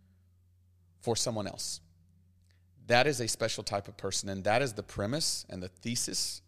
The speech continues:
on which White Feather is founded. That those types of people, the type of people that are willing to put themselves in a situation for their fellow man and women where they could die, they're the type of people that can contribute greatly to our society. And right now,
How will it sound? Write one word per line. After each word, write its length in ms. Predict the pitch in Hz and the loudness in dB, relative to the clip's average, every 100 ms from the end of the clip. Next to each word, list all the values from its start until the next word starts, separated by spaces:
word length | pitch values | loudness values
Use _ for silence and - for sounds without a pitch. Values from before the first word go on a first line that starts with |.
| - | -8
on 140 | 101 98 | -4 -2
which 180 | 101 101 | -2 -2
White 140 | 95 | -2
Feather 200 | 98 92 | -2 -4
is 100 | 90 | -6
founded. 380 | - 95 - - - _ _ - - - | -8 -8 -10 -16 -20 _ _ -20 -20 -2
That 180 | 113 - - - - - | 0 0 -10 -20 -18 0
those 280 | 131 165 | 2 2
types 340 | - 165 - - | 2 0 0 -6
of 100 | - | -6
people, 400 | 120 117 - - _ _ | -10 -8 -10 -14 _ _
the 60 | - | -4
type 220 | 95 113 | 0 0
of 80 | 123 | -2
people 200 | 139 127 | -6 -2
that 120 | 120 | -2
are 40 | 104 | 0
willing 300 | 107 123 117 | -2 -2 -4
to 100 | 110 | -6
put 220 | - 117 | -6 -6
themselves 440 | 131 120 127 120 113 | -6 -2 -2 0 -2
in 80 | |
a 60 | 101 | -4
situation 680 | - 107 101 95 92 - - _ _ _ _ _ | -4 -4 -4 -4 -4 -6 -12 _ _ _ _ _
for 200 | - 107 | -2 0
their 140 | 113 120 | 2 2
fellow 360 | - 127 131 | 2 4 4
man 260 | 127 113 113 | 2 0 -2
and 140 | 110 101 | -4 -6
women 200 | 95 - _ _ _ _ _ _ _ _ _ _ _ - | -8 -10 _ _ _ _ _ _ _ _ _ _ _ -2
where 120 | 101 | 2
they 120 | 104 | 2
could 160 | 127 98 | 0 -4
die, 160 | - - _ _ _ _ _ _ _ _ _ - 90 | -6 -10 _ _ _ _ _ _ _ _ _ -20 0
they're 160 | 107 | 2
the 80 | 120 | 2
type 240 | 143 143 135 | 2 0 0
of 100 | 113 | -8
people 300 | 104 - 101 | -10 -6 -2
that 160 | 95 | -2
can 140 | - 98 | -4 -10
contribute 460 | 95 - 98 95 | -8 -4 -4 -6
greatly 320 | 95 92 92 - | -2 -2 -4 -8
to 120 | 98 | -6
our 80 | - | -4
society. 540 | - - - - - - - - - | -4 -4 -6 -10 -14 -20 -20 -10 -6
And 180 | 95 92 | -4 4
right 200 | 127 - | 4 4
now, 500 | 151 156 - 90 | 2 2 2 -6